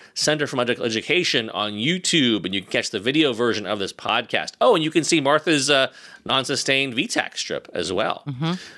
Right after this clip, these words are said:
Speaker 1: Don't forget our website, where you can go next level on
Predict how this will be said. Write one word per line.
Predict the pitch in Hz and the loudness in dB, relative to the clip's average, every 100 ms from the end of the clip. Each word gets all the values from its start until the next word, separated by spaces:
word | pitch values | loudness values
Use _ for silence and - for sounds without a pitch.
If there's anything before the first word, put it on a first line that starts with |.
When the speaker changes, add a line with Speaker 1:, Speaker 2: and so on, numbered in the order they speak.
| - | -2
Speaker 1:
Don't | 147 151 190 | 2 4 2
forget | - 165 170 | 0 2 4
our | 160 | 2
website, | 151 180 - 113 85 | 2 2 2 0 -2
where | 113 | -4
you | 110 | -4
can | 143 | 0
go | 120 123 | 2 2
next | 117 123 131 - | 4 2 0 2
level | 147 139 | 2 4
on | 120 | 2